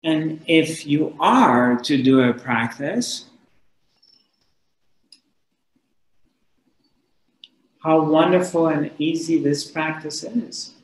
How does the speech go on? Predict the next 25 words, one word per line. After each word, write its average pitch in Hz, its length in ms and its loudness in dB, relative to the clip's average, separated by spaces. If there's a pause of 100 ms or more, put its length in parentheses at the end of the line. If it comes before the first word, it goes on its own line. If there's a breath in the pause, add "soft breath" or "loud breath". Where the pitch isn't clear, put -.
(420)
Doesn't 151 360 -6
require 156 720 -4
any 151 240 -6
jumping 135 560 -2
jacks. - 600 -12 (1500)
You 135 160 -10
can 131 260 -4
do 131 180 0
it 123 300 -6
all 135 240 -4
the 127 100 -4
time. 302 420 -14 (3250)
What 143 280 0
does 143 220 2
it 139 120 0
require 135 600 -2
you 131 180 0
to 123 180 -14
do 143 200 -2
this? - 440 -10 (2250)
You 139 140 -2
have 135 180 0
to 139 100 -2
spend 127 420 4
money. 139 460 4